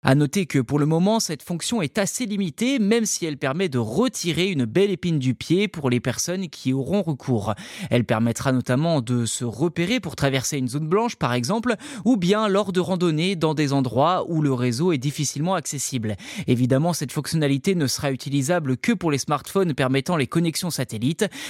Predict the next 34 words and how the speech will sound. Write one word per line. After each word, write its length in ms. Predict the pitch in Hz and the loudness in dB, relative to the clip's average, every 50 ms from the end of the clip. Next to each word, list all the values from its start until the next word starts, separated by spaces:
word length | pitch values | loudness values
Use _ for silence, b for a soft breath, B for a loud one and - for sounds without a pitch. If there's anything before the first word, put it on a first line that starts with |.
| 214 B | 0 B
À 120 | 196 214 | 2 2
ce 180 | - - 233 180 | 2 0 -2 -2
jour, 340 | 156 202 247 269 - - | 0 0 0 0 -2 -4
tous 180 | - - 302 302 | -4 -2 0 0
les 220 | 277 233 185 214 | 0 2 2 2
iPhones 420 | 202 190 - - 226 208 196 160 135 | 0 0 2 2 2 4 4 2 0
depuis 420 | 131 - - 214 - - 254 254 | 2 0 0 0 0 0 0 2
le 100 | 185 156 | 2 2
quatorze 680 | 123 - - 170 160 - 160 156 165 185 180 185 170 170 - | 0 0 -2 -2 0 0 0 2 2 2 0 -2 -4 -2 0
offrent 320 | - 208 208 - - 190 | 0 -2 -2 0 -2 -4
cette 240 | 165 - 170 151 - | -2 -2 -4 -4 -4
possibilité 720 | 165 156 - - 156 143 131 135 135 120 - 156 165 175 B B B 226 B | -4 -4 -4 -4 -4 -4 -2 -2 -2 0 0 0 0 0 B B B -14 B
pour 220 | - 175 185 165 143 | -2 0 2 2 4
les 120 | 131 135 | 4 4
S 200 | 156 156 - - | 2 2 0 -2
O 80 | 139 147 | -2 -2
S 160 | 180 180 156 | -2 -2 -2
d'urgence. 540 | 139 147 151 120 127 139 135 123 - - - - B B B 208 B | -2 -2 0 0 2 2 2 2 2 0 -2 -4 B B B -12 B
À 100 | - 123 | 0 0
noter 300 | 131 135 123 - - 135 | 2 2 0 0 0 0
également 400 | 135 123 131 127 127 143 165 175 | 2 2 2 2 4 4 2 2
que 100 | 165 - | 2 2
la 140 | 139 131 127 | 0 0 0
prochaine 360 | - - 160 139 170 180 165 | 2 0 0 2 2 0 2
version 460 | 160 165 151 - - - 196 190 - | 2 2 0 0 -4 -4 -4 -4 -4
Android 280 | - 180 175 160 180 190 190 165 151 - | -4 -4 -2 0 0 0 0 -2 -4 -2
quinze 140 | - 196 196 208 208 180 190 151 - | 0 2 2 2 2 0 -4 -2 -2
permettra 520 | 240 220 220 214 208 - - 208 208 - | -2 0 0 -2 -2 0 2 2 2 2
à 120 | - 254 269 | 2 0 0
son 200 | - - 240 202 | 0 -4 -4 -6
tour 300 | - - 185 190 180 190 | -2 0 0 2 4 2
la 100 | 147 135 | 2 2
connexion 440 | - - 220 196 180 - - 226 | 2 0 0 2 0 -2 -4 -4
satellite, 500 | 196 - 175 - 160 135 127 117 - - | -4 -4 -4 -4 -2 -2 -2 -2 0 0